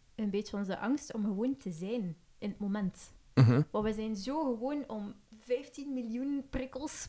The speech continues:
Speaker 1: per seconde te krijgen.
Speaker 2: Ja.
Speaker 1: En plots zo de opdracht om gewoon te zitten, te ademen en voor de rest alles zo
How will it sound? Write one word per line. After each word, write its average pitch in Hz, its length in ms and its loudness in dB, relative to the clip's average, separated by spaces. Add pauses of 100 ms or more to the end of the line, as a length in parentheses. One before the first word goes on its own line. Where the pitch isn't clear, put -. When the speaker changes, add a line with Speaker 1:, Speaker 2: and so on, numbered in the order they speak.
Speaker 1:
per 254 140 4
seconde 285 440 2
te 311 120 2
krijgen. 302 400 6 (100)
Speaker 2:
Ja. 135 240 10 (140)
Speaker 1:
En 226 180 4
plots 269 240 -2
zo 302 260 -2 (180)
de 208 200 -2
opdracht 262 500 -6
om 220 120 0
gewoon 220 300 2 (400)
te 196 120 -10
zitten, 240 400 -6
te - 140 -10
ademen 247 400 -4
en 190 180 -6
voor 196 120 -8
de 185 60 -8
rest - 380 4
alles 233 300 -6
zo 226 360 -6